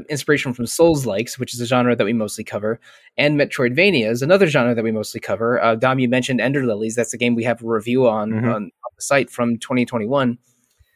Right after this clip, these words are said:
Speaker 1: Uh, d-, despite those, it's, we, or maybe mostly Mike, ultimately decided that it doesn't have enough R P G elements for us to cover it a lot,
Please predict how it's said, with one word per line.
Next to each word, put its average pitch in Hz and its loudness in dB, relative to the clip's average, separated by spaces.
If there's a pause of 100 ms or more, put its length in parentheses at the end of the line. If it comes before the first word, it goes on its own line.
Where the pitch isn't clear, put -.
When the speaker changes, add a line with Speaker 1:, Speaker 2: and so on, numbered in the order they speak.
(160)
Speaker 1:
Uh, 139 4
d-, 143 -8
despite 175 2
those, 160 6
it's, - -6 (580)
we, 156 6
or 131 4
maybe 139 4
mostly 131 0
Mike, 123 2 (240)
ultimately 131 0
decided 120 0
that 123 4
it 117 -4
doesn't 127 -2
have 123 2
enough 120 2
R 123 0
P 123 -4
G 117 -2
elements 110 -4
for - -4
us 113 -2
to 110 -2 (720)
cover 123 0
it 104 -2
a 113 -2
lot, 104 -6